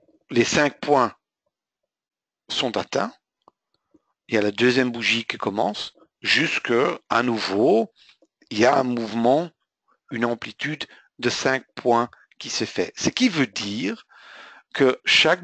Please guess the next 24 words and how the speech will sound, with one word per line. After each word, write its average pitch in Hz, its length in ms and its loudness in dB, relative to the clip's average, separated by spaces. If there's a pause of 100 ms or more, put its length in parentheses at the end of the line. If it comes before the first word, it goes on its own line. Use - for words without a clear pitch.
bougie 147 600 0 (460)
a 127 100 4
la 123 160 4
même 135 260 0
taille. 92 380 -2 (1000)
Ça 120 200 2
a 117 40 6
beaucoup 156 300 -2
d'avantages, 135 800 2 (200)
euh, 113 480 0
dans, 120 300 0
dans 117 200 -2
le 107 100 -2
trading, 123 480 0 (480)
sur - 160 2
lequel 123 280 4
je 113 140 -2 (160)
vais 113 140 0
pas 127 180 4
revenir 120 520 0
ce - 140 -6
soir. 165 440 2 (1300)
Mais 110 160 0
dans 196 480 6